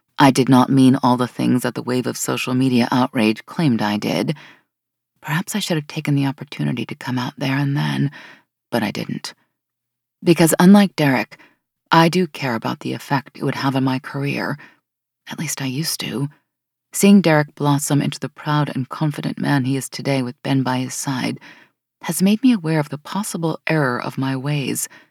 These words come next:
How could it not, while I'm the one who remains single in my golden cage of a Hollywood Hills mansion? When this car drops me off, no one will be waiting for me. Mark has gone home for the day.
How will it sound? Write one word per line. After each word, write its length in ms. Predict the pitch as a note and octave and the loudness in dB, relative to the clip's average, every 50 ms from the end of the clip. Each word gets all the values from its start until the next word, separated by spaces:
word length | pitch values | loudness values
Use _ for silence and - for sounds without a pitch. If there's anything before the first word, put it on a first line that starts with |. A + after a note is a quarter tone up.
| _ _ _ _ _ _ _ _ _ _ _ _ | _ _ _ _ _ _ _ _ _ _ _ _
How 180 | - - D#3 D#3+ | -2 0 2 2
could 220 | D#3 - - E3+ | 2 0 -2 -2
it 160 | D#3 - - - | -2 -2 -4 -2
not, 340 | B2 C3 G3 - - - - - - _ | -2 0 0 0 -2 -4 -10 -20 -16 _
while 180 | - C#3+ D3 - - | -2 0 0 0 2
I'm 240 | C#3+ D3 E3 D#3+ D3+ | 2 2 4 4 4
the 80 | C#3 C3 | 4 2
one 160 | C3 B2+ B2+ | 2 0 0
who 100 | A#2 C3 | 0 0
remains 360 | B2+ B2 C3 C3+ C3 B2+ A#2+ | 0 0 0 2 0 0 -2
single 340 | - - - D#3 C#3+ B2 A2+ A2 | -4 -2 0 2 2 2 2 0
in 80 | A2 | 0
my 160 | A2+ A#2 A#2 | 2 2 0
golden 460 | A2+ G#2+ - B2+ C#3 C3 C3 B2+ B2 B2 | 0 -2 -2 -2 -2 0 -2 -2 -2 -4
cage 380 | - - - D3+ C#3+ B2 - | -8 -10 -8 -6 -6 -6 -6
of 80 | G#2 G#2 | -4 -4
a 80 | A2 | -4
Hollywood 520 | - - - - B2 B2+ B2 A2+ A2 A#2 A2 | -4 -4 -4 -4 -2 -2 -2 -2 -4 -6 -6
Hills 320 | - - C3 B2 A#2 A2 | -6 -6 -6 -6 -6 -6
mansion? 640 | A2+ A2+ B2+ C#3 C3 A2+ - - - - G2+ C3+ D3 D3 - - - _ _ _ _ _ _ _ _ _ _ _ _ _ _ _ _ _ _ _ _ _ | -4 -4 -2 -2 -2 -2 -4 -4 -2 0 0 0 0 -2 -6 -20 -20 _ _ _ _ _ _ _ _ _ _ _ _ _ _ _ _ _ _ _ _ _
When 120 | - E3+ | 8 8
this 140 | F3 E3+ - | 8 8 6
car 240 | - - F3+ F#3+ F#3+ | 2 2 2 2 2
drops 400 | E3 - D#3+ D3+ C#3+ - - - | 2 2 0 0 0 -2 -2 0
me 160 | D3+ C#3 B2 | 0 0 0
off, 340 | A#2+ A2+ - - - - - _ _ _ _ _ _ _ _ - | 0 -4 -8 -12 -14 -18 -20 _ _ _ _ _ _ _ _ 2
no 160 | D#3+ D#3 D3+ | 4 4 6
one 260 | C3+ A#2+ A#2+ A#2 A#2 | 4 4 2 0 -4
will 100 | B2+ B2 | -6 -6
be 140 | A#2 C#3 C3+ | -6 -6 -6
waiting 360 | B2 C3+ C#3+ C#3 C3 B2+ B2 | -4 -4 -4 -4 -4 -4 -6
for 160 | B2 - - | -8 -10 -10
me. 340 | A#2+ B2 B2+ C3 D3 D3 D3 _ _ _ _ _ _ _ _ _ _ _ _ _ _ - | -8 -8 -6 -4 -4 -4 -6 _ _ _ _ _ _ _ _ _ _ _ _ _ _ 4
Mark 220 | E3 D3 C#3 C#3 - | 4 4 4 4 2
has 140 | C#3 - | -2 -4
gone 220 | - - C3 C3 B2+ | 0 0 0 0 2
home 220 | - D3 C#3 C3 | 0 0 0 0
for 100 | B2 - | -2 -6
the 100 | - A#2 | -10 -12
day. 380 | A2 - A#2 A#2 B2+ B2+ D3 | -10 -8 -8 -8 -8 -8 -10